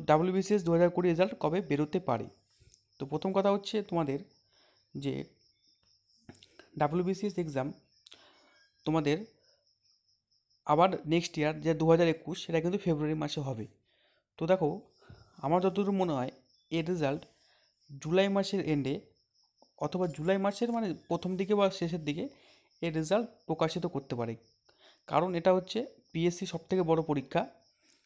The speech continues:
এবং এটা কিন্তু বছরের পর বছর এই এক্সামটি হয়। তো এর কিন্তু রেজাল্ট কোনোভাবে আটকানো সম্ভব না, কারণ এরপরে এর মেইনসও আছে, তারপরে ইন্টারভিউ আছে, তারপরে আবার নেক্সট ইয়ারের নোটিফিকেশান ছাড়বে। নভেম-, নভেম্বরের দিকে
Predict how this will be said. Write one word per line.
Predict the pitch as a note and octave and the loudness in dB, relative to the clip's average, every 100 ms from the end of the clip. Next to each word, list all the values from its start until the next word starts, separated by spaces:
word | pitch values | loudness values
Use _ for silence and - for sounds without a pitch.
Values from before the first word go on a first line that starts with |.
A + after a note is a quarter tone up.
| _ D3+ | _ -2
এবং | D3+ E3+ E3 | 0 0 -2
এটা | E3 F3+ | -2 -2
কিন্তু | F#3 F3 | -2 2
বছরের | D#3 E3+ F3 | 2 2 2
পর | F#3 | 2
বছর | D#3+ D#3+ F#3 | 2 0 -2
এই | D#3 D3+ | -2 -2
এক্সামটি | C#3+ D#3 D#3 D#3 | -2 -2 -2 0
হয়। | B2+ G#2+ - _ _ - - _ _ - | 0 -2 -8 _ _ -20 -20 _ _ -4
তো | D#3 D3+ | -4 0
এর | E3+ E3+ | -2 -2
কিন্তু | F#3 F#3+ F3 | -2 2 2
রেজাল্ট | E3+ G#3+ - - - - - | 2 0 -4 -20 -20 -20 -10
কোনোভাবে | D3+ E3 F3 D#3+ | -2 2 4 4
আটকানো | - D#3+ E3 D#3 _ _ - | 2 -4 -4 -6 _ _ -4
সম্ভব | D3 D#3 C3 | 0 0 -2
না, | C3+ | -8
কারণ | C#3+ D3+ D#3 D#3+ | -2 -2 -2 -4
এরপরে | D#3+ D#3 D#3+ | -4 -2 0
এর | D#3 D#3 D3 | -2 -2 0
মেইনসও | D3 D#3 D#3+ C#3+ | 0 0 -2 -2
আছে, | D#3 D3+ | -4 -2
তারপরে | C#3+ D3+ D3+ C#3+ | -2 0 0 0
ইন্টারভিউ | C#3+ D#3 D3+ D3+ C#3 | 0 0 0 0 -2
আছে, | - - - - - - _ _ | -6 -10 -12 -20 -20 -20 _ _
তারপরে | C#3+ C#3+ D#3+ | -6 2 4
আবার | F3 E3+ D#3+ | 4 2 -2
নেক্সট | D#3 E3+ | -2 0
ইয়ারের | E3 D#3+ D3 - D3 | 2 2 -2 -2 -2
নোটিফিকেশান | D3+ D3+ D#3 D#3 | 0 -2 0 -2
ছাড়বে। | D3 D3 D3+ G#3+ - A#3 C#3+ | 0 -2 -2 -8 -12 -12 0
নভেম-, | C#3+ D3 D3 | 2 2 2
নভেম্বরের | D3+ D#3+ E3 E3+ | 2 2 2 0
দিকে | E3 | -2